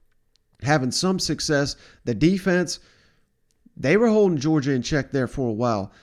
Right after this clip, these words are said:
Again, this is a tenacious group. T-, here's the problem. Tennessee, Tennessee's got no depth.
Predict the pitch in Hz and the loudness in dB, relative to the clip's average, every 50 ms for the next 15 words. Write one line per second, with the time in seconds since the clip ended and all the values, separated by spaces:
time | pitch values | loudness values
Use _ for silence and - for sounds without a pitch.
0 | _ _ - - 147 143 185 180 135 151 190 190 - 214 190 185 151 - - 131 | _ _ -6 -4 0 0 2 2 2 0 -2 -2 -4 -4 -4 -4 -4 -2 -2 0
1 | 123 131 147 185 185 - 196 175 127 123 147 160 165 160 156 - _ _ _ _ | 2 2 2 2 2 0 -2 -2 -2 0 0 2 2 2 0 -4 _ _ _ _
2 | _ _ - 143 - - 196 - - - 151 185 220 240 190 190 - - 190 202 | _ _ -20 -12 -4 -4 -4 -4 -4 -2 0 0 0 0 -2 -4 -2 -2 0 0
3 | 190 113 - - 190 208 180 151 156 156 151 143 - - 190 196 190 - 190 165 | 0 -2 -2 0 0 0 0 0 0 -2 -2 -4 -4 -2 0 0 0 0 -2 -2
4 | 131 123 117 92 80 110 151 202 233 190 196 160 160 160 - - | 0 0 -2 -2 0 2 2 2 2 4 2 2 2 0 -4 -10